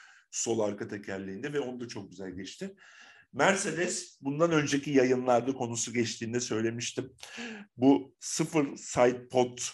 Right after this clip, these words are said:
diye Toto Wolff'un önüne kim geldi? Yani o, e, şu anki aerodinamist başları kim? Elliot mı ne? O mu geri gel-,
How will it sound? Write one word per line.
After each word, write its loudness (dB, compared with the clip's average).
diye 4
Toto 0
Wolff'un 4
önüne 0
kim 0
geldi? 0
Yani 4
o, -2
e, 0
şu -2
anki 0
aerodinamist 0
başları 6
kim? 4
Elliot 4
mı -6
ne? 2
O 2
mu -4
geri 4
gel-, 2